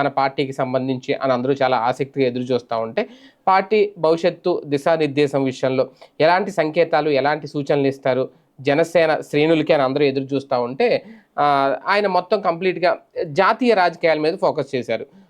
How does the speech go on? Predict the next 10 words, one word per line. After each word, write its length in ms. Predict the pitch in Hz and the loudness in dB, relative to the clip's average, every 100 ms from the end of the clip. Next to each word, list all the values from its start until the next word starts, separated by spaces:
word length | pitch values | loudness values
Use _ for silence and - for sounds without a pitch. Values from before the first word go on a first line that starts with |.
| _ | _
మొత్తం 240 | 170 214 | 0 2
తమిళనాడు 460 | 196 180 190 185 165 | 2 4 4 4 4
రాజకీయాల 480 | 151 143 143 147 139 | 2 0 0 0 2
గురించి, 400 | 135 131 127 135 | 0 -2 -2 0
లేదంటే 360 | 131 139 135 | 2 2 0
జాతీయ 400 | 139 143 147 160 | 2 2 2 2
రాజకీయాల 480 | 139 131 127 135 127 | 2 2 0 -2 -2
గురించి, 440 | 123 123 117 127 - 214 _ 135 | 0 -6 -6 -8 -10 -16 _ -2
ఆ, 320 | 135 131 - | 2 2 0
ఆ, 300 | 151 147 143 | 0 2 2